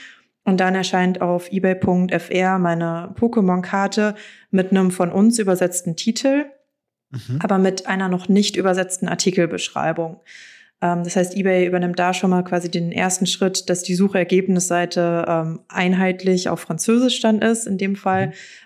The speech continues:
Speaker 1: Ähm, aber die Artikelbeschreibung, die, die fassen wir in dem Fall nicht an.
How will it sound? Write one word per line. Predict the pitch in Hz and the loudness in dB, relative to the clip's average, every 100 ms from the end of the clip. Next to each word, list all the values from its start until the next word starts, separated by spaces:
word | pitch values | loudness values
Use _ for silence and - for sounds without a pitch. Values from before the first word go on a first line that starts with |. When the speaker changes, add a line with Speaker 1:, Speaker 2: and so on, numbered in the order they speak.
| _ | _
Speaker 1:
Ähm, | 180 175 | 0 0
aber | 175 175 | 0 -2
die | 175 | -2
Artikelbeschreibung, | 170 196 220 185 180 180 180 180 | 0 0 2 0 0 -2 -2 -2
die, | 170 165 170 | -4 -6 -8
die | 175 | -8
fassen | - 175 175 | -6 -4 -4
wir | 170 | -4
in | 165 | -4
dem | 165 | -6
Fall | - 165 | -4 -4
nicht | 165 190 - | -2 -2 -2
an. | 160 196 233 | 0 2 0